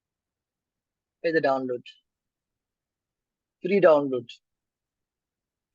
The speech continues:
এটা ডাউনলোড হয়ে যাবে, ডাউনলোড হয়ে যাচ্ছে। আচ্ছা, এটা কিভাবে কাজ করে? এই যে যেটা তোমার পছন্দ হবে, এই যে এই আইকনটা তুমি দেখবা, তখন বুঝবা যে এটা ফ্রি না, এটা হচ্ছে প্রিমিয়াম।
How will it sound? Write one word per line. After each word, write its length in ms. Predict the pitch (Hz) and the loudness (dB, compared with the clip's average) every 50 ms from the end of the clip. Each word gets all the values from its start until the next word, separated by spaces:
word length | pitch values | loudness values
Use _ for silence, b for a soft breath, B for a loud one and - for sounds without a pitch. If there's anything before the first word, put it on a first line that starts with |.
| _ - | _ -8
এটা 160 | 147 151 214 220 208 | 0 0 0 2 2
ডাউনলোড 320 | 170 160 156 160 165 165 143 | 2 2 4 6 4 4 4
হয়ে 140 | 151 143 135 | 4 4 4
যাবে, 120 | 139 143 147 | 4 4 4
ডাউনলোড 280 | 143 139 139 139 139 131 | 4 2 2 0 -2 -2
হয়ে 180 | 131 127 123 120 | -2 -4 -4 -6
যাচ্ছে। 220 | 110 - - - - _ _ _ _ _ _ _ _ _ _ _ _ _ _ _ _ _ _ _ _ _ _ - | -8 -12 -20 -20 -20 _ _ _ _ _ _ _ _ _ _ _ _ _ _ _ _ _ _ _ _ _ _ -20
আচ্ছা, 220 | - _ - - - _ _ _ _ _ _ _ _ _ _ _ _ _ _ _ _ _ _ _ _ _ _ _ _ _ _ _ _ - | -20 _ -20 -20 -20 _ _ _ _ _ _ _ _ _ _ _ _ _ _ _ _ _ _ _ _ _ _ _ _ _ _ _ _ -10
এটা 160 | - 151 170 165 | -2 0 0 2
কিভাবে 300 | - 196 185 202 196 202 | 2 4 4 4 4 6
কাজ 160 | - 208 202 - | 4 4 2 2
করে? 200 | - 202 208 233 262 262 - | 2 2 4 4 2 0 -2
এই 80 | 175 156 | -4 -2
যে 80 | 165 165 160 143 143 139 139 | -2 0 0 0 -2 -2 -2
যেটা 200 | 160 170 165 185 180 | -2 0 2 2 2
তোমার 220 | 170 185 190 185 170 | 0 0 -2 0 0
পছন্দ 260 | 185 175 160 180 175 180 | 0 -2 -2 -2 -2 -2
হবে, 140 | 175 175 - | -2 0 0
এই 120 | 214 202 190 | -2 0 0
যে 100 | 196 190 175 - _ _ _ - | 0 -2 -2 -4 _ _ _ -8
এই 160 | 226 233 233 220 208 220 - _ - | -6 -4 -4 -4 -6 -10 -16 _ -12
আইকনটা 320 | 185 175 175 202 196 202 202 | -10 -8 -6 -6 -6 -6 -6
তুমি 120 | 220 214 | -6 -2
দেখবা, 240 | 202 220 208 202 240 233 - | -2 -2 -2 -2 -4 -4 -2
তখন 200 | 202 170 180 190 185 | -4 -4 -4 -6 -6
বুঝবা 240 | 190 190 170 175 170 | -6 -4 -2 -2 -2
যে 80 | 165 | -2
এটা 140 | 160 156 165 - | -2 -4 -4 -6
ফ্রি 160 | - 156 151 147 | -6 -8 -8 -8
না, 120 | 127 127 120 _ _ _ - | -8 -10 -12 _ _ _ -14
এটা 140 | 160 139 165 | -6 -4 -2
হচ্ছে 180 | 170 151 190 165 | -2 -2 -4 -4
প্রিমিয়াম। 400 | - 196 175 175 170 147 135 | -2 0 2 2 2 0 -2